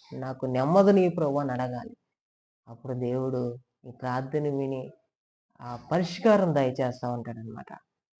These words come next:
యాకోబు జీవితంలో ఏ పరిష్కారం లేని మార్గంలో యాకోబు ఉన్నప్పుడు, దేవుడు అతనికి పరిష్కారాన్ని చూపించాడు. ఒక మార్గాన్ని తెలిసాడు.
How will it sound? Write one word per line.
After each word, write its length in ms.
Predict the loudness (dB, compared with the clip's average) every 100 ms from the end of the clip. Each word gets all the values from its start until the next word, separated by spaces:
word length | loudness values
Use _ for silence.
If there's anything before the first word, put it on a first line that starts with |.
| _ _ -12
యాకోబు 400 | -6 -4 -2 0
జీవితంలో 840 | 2 0 0 0 2 2 2 -2 -8 _ _ _ _ _ -6
ఏ 240 | 0 2
పరిష్కారం 680 | 4 4 2 0 4 6 8
లేని 280 | 6 6 2
మార్గంలో 760 | 0 -2 -4 -4 -2 -2 0 -2
యాకోబు 400 | -2 2 2 0
ఉన్నప్పుడు, 560 | -2 -2 -2 -4 -4 -8 _ _ _ _ -6
దేవుడు 300 | -2 0 0
అతనికి 680 | 2 0 0 0 0 -4 -6 -6
పరిష్కారాన్ని 680 | -6 -4 0 2 2 0
చూపించాడు. 640 | -2 -4 -4 -8 -10 -12 -14 _ _ _ _ -14
ఒక 80 | -8
మార్గాన్ని 640 | -2 2 4 6 6 4
తెలిసాడు. 460 | 0 -2 -8 -16